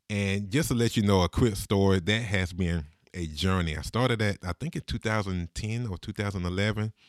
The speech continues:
and I stopped it <laughs> once me and my wife started having kids. Um, but through her blessings, uh, her help, um, I finally got the, the degree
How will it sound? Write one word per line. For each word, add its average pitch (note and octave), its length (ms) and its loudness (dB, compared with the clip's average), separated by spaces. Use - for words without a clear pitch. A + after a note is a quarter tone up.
and G2 180 2
I F#2+ 60 4
stopped A#2+ 400 2
it A2+ 120 2
<laughs> G2+ 460 0
once G2+ 300 4
me G2 100 4
and F#2+ 100 4
my F#2 100 6
wife F#2+ 240 6
started F#2 280 2
having F2+ 280 -2
kids. A2 500 -2
Um, E2+ 480 2
but G2+ 300 0
through G#2+ 160 2
her A#2 200 4
blessings, G2+ 600 0
uh, E2+ 160 -2
her G#2+ 180 2
help, F#2+ 300 0
um, E2 300 -2
I F2 140 0
finally G#2 680 0
got F#2 380 0
the, D#2+ 440 -2
the E2 240 -4
degree G2 600 2